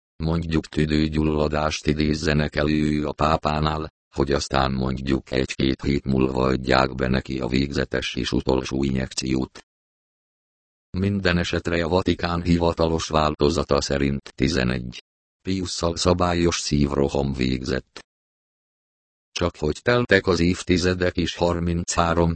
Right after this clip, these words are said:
évvel később Tisserand bíboros bejelentette a francia sajtó hasábjain, hogy tizenegy.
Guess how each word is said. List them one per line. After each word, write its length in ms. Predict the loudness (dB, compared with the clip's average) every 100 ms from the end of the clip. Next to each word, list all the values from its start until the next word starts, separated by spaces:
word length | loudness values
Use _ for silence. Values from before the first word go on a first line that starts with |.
| -4 _ _
évvel 500 | -2 0 0 0 0
később 460 | 0 0 2 0 0
Tisserand 600 | 0 0 0 -2 -2 0
bíboros 600 | 2 2 2 0 0 0
bejelentette 960 | -2 0 0 0 -2 -2 -4 -2 -2
a 60 | -2
francia 560 | -2 -2 -2 -2 -4 -2
sajtó 500 | 4 4 4 2 2
hasábjain, 840 | 0 0 2 2 0 0 0 -2 -6 _
hogy 180 | -8 -4
tizenegy. 680 | 0 2 2 0 -2 -8